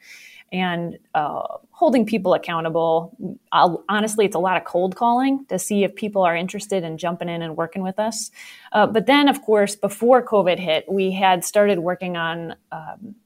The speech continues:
this policy component. And the policy coalition is where we have those one hundred and seventy-five members. As we were working on policy and we were starting to see that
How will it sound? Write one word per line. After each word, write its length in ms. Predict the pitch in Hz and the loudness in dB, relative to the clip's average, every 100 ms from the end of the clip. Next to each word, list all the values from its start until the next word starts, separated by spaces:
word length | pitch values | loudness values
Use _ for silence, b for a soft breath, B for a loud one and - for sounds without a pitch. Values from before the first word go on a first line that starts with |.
| - | -8
this 220 | 190 185 | -6 -6
policy 720 | - 147 147 151 151 143 - _ | -8 -6 -6 -6 -10 -10 -14 _
component. 640 | 156 151 151 135 - - B B B B B - | -18 -12 -10 -10 -14 -20 B B B B B -6
And 520 | 190 180 170 175 170 - | -2 -2 -2 -6 -8 -6
the 120 | 190 | -4
policy 420 | 196 214 202 202 | 2 4 4 2
coalition 520 | 208 202 175 175 - | -2 0 2 0 -4
is 120 | 165 165 | -10 -6
where 140 | 170 | -6
we 120 | 165 | -6
have 220 | 170 160 | -6 -8
those 240 | - 160 160 | -6 -6 -6
one 180 | 165 160 | -10 -12
hundred 300 | - 165 165 | -12 -12 -10
and 240 | 165 165 | -12 -10
seventy-five 600 | - 156 156 160 151 160 | -8 -8 -8 -10 -8 -8
members. 540 | 175 135 - - - - - | -8 -10 -10 -10 -12 -16 -2
As 300 | 214 233 220 | 2 4 2
we 440 | 214 220 220 214 | 2 4 4 2
were 360 | - 175 175 170 | 0 -4 -2 -2
working 420 | 165 202 214 202 | 0 -2 0 -2
on 160 | 170 170 | -2 -4
policy 760 | 185 180 175 175 170 160 165 | 0 2 2 -2 -4 -2 -4
and 240 | - 175 175 | -6 -8 -6
we 100 | 175 | -4
were 120 | 165 | -6
starting 420 | - 185 190 180 | -4 0 0 0
to 100 | 170 | -4
see 320 | - - 170 170 | -8 -8 -6 -2
that 360 | 151 147 - | -2 -2 -6